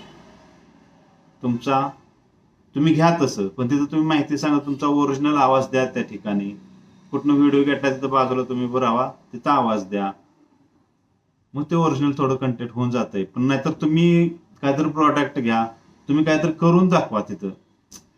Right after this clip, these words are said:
"हे चित्र मी काढलंय." नाहीतर कसं होतं, दुसरे काढते ते चित्र, तिथं स्लाइडला शो काहीतरी लावायचं आणि टाकायचं, तसं नाही करायचं. तुम्ही काहीतरी चित्र रंगवा, चित्र काढा, तिथं तुम्ही दिसा,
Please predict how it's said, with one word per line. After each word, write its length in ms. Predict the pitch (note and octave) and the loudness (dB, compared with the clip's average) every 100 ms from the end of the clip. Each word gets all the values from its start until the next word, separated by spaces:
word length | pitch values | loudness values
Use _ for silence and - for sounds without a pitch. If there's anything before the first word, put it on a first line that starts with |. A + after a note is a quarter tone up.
| _ | _
"हे 220 | C#3+ E3 E3+ | 2 4 4
चित्र 300 | F3 F3+ E3+ | 0 2 2
मी 160 | E3 | 2
काढलंय." 440 | E3 D#3+ A#2 G2+ G#2 | 2 0 0 0 0
नाहीतर 260 | B2 C#3+ | -2 -4
कसं 240 | D3 D#3 F3 | -4 -4 -4
होतं, 140 | F3 | -4
दुसरे 300 | E3 D#3+ D#3 | -6 -4 -4
काढते 340 | D#3 D3+ D3+ | -2 -2 -2
ते 80 | C#3 | -6
चित्र, 300 | C3+ D3 C#3 | -6 -6 -6
तिथं 180 | C3 C3+ | -8 -8
स्लाइडला 500 | C3+ C#3 C#3 C3+ C3+ | -8 -4 -4 -4 -8
शो 200 | C3 C3 | -4 -4
काहीतरी 360 | C3 C3 C3+ C3 | -2 -2 -2 0
लावायचं 320 | B2+ A#2+ A#2+ | 0 0 -2
आणि 100 | C3+ | -6
टाकायचं, 440 | D#3+ D#3 G2+ - C3 | -6 -4 -4 -6 -10
तसं 180 | E3 | -4
नाही 140 | D3 A2+ | -2 -2
करायचं. 360 | G2+ F2+ F2 - _ _ _ - - _ _ _ | -4 -8 -10 -14 _ _ _ -20 -20 _ _ _
तुम्ही 180 | C3+ D3+ | -2 0
काहीतरी 320 | D#3 D3+ D#3 | 2 0 0
चित्र 240 | D3 D#3+ D#3 | -2 -2 0
रंगवा, 400 | D#3 D3 C#3+ D3+ | 0 0 0 0
चित्र 340 | D3+ C#3 C#3+ | -2 -2 -4
काढा, 420 | C#3+ C3+ B2+ C#3+ D3 - - | -2 0 2 0 -4 -14 -8
तिथं 160 | B2+ C#3 | -6 -4
तुम्ही 240 | C#3+ C#3 | 0 0
दिसा, 400 | B2+ C3 D#3+ D#3+ | 0 -2 0 0